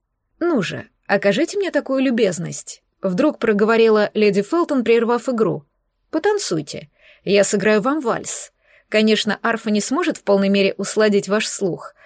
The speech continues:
Для вальса нужны другие инструменты, но я хочу попробовать. А ничто так не вдохновляет, как вид прекрасных танцующих пар».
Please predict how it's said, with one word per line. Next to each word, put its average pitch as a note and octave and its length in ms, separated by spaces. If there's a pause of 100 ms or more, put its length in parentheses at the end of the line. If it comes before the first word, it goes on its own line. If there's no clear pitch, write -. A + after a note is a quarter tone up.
(140)
Для G#3 180
вальса G3+ 260
нужны G3+ 260
другие G3 460
инструменты, F3+ 720 (340)
но B3 180
я E4 120
хочу D4 260
попробовать. E3+ 720 (340)
А F#3+ 80
ничто G3 320
так G3+ 160
не F#3+ 80
вдохновляет, F#3 640
как G#3+ 180
вид G3+ 200
прекрасных E3+ 680
танцующих F#3+ 680
пар». A#3 340